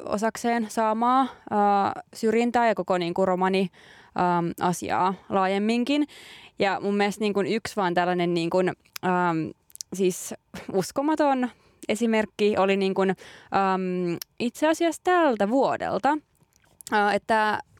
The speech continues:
yhtye, mistä hän soittaa, ää, tämmönen, ää, Suora lähetys-niminen trio, niin he oli voittanut tällaisen kykyjen etsintäkilpailun.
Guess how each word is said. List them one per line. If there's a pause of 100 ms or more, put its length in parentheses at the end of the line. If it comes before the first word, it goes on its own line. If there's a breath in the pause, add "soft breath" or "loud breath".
(180)
yhtye,
mistä
hän
soittaa, (120)
ää,
tämmönen,
ää,
Suora
lähetys-niminen
trio, (440 loud breath)
niin
he
oli
voittanut
tällaisen
kykyjen
etsintäkilpailun.